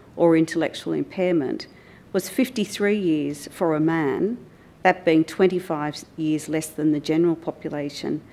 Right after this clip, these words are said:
and forty-nine years for women, being thirty-six years less than the general population. The Royal Commission will explore the disparity in life expectancy for people with cognitive disability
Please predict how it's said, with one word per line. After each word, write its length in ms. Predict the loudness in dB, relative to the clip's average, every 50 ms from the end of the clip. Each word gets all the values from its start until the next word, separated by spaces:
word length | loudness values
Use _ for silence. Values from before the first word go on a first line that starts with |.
| -20 -20 -20 -10 -2
and 160 | 0 0 0 0
forty-nine 800 | -2 0 2 2 2 2 2 2 4 6 6 6 6 6 6 6
years 280 | 4 4 2 0 -4
for 120 | -6 -6 -2
women, 480 | 0 2 2 2 2 0 -2 -4 -4 0
being 200 | 4 4 4 4
thirty-six 960 | 2 -2 -2 2 2 2 2 0 -4 -6 -4 -2 -4 -4 -4 -6 -12 -14 -14 -18 -20 -20 -20 -16 -6 0
years 440 | 2 2 4 2 2 -2 -6 -10 -10 -4
less 220 | 0 0 0 0 -2
than 240 | -6 -2 0 2 2
the 80 | 2
general 340 | 2 0 0 0 0 0 -2
population. 880 | -4 -4 -6 -6 -4 -4 -4 -2 -2 -2 -4 -4 -4 -4 -4 -4 -4 -8 -12 -18 -20 -20 -20 -20 -20 -20 -20 -20 -20 -20 -20 -20 -20 -20 -20 -20 -20 -20 -20 -20 -20 -14 -2 4
The 100 | 6 8
Royal 240 | 10 10 10 8 8
Commission 480 | 6 8 8 8 8 8 8 8 8
will 100 | 8 8
explore 760 | 4 2 -2 -4 -6 -2 2 6 6 8 8 8 6 4 4 2
the 100 | 2 2
disparity 840 | 2 2 0 0 2 4 4 6 6 6 4 2 2 2 2 2 2
in 260 | 2 4 6 6 6
life 260 | 6 4 2 2 0
expectancy 800 | -4 -4 -4 -2 2 2 2 2 2 0 0 0 0 -2 -2 -2
for 140 | -2 -4 -6
people 400 | -4 0 2 2 2 2 2 0
with 160 | 0 0 -2
cognitive 520 | -2 -4 -2 2 2 2 2 2 -2 -4 -2
disability 840 | -4 -4 -4 -4 -2 0 2 2 2 0 0 -2 0 0 0 -2